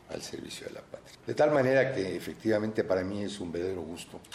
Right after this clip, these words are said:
eh, que podamos hacerlo. Entiendo por la diversidad de temas que vamos a enfrentar, que no solamente sea la coordinación de la investigación científica, probablemente habrá que sumar después a humanidades,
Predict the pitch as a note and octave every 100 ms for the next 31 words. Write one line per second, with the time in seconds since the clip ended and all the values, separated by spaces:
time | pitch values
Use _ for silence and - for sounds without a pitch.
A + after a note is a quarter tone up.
0 | - - - F2+ - F2+ F2+ F2+ G2 F#2
1 | - F2 - A#2+ C3+ B2 - B2 C3+ C#3+
2 | C#3 B2+ A2 G2 F#2 F2+ F2+ - G#2 A2+
3 | A2 A2 G#2+ G#2+ - G2 G2+ G2 - E2
4 | - - - E2+ - - - - - A2
5 | B2+ C3+ C3 A#2+ A#2+ A#2+ A#2+ - - F2+
6 | F#2 F2+ G2+ G#2 G2 F#2 D#2 E2+ D#2+ -
7 | G2 - E2 G2+ G#2 G#2 - - - G#2+
8 | G#2+ G#2+ G#2+ G2 G2+ G2+ - - F2+ G2
9 | F#2+ - F2+ F2 E2 D#2+ F2 F2 G#2 G#2
10 | G2+ G#2 C#3+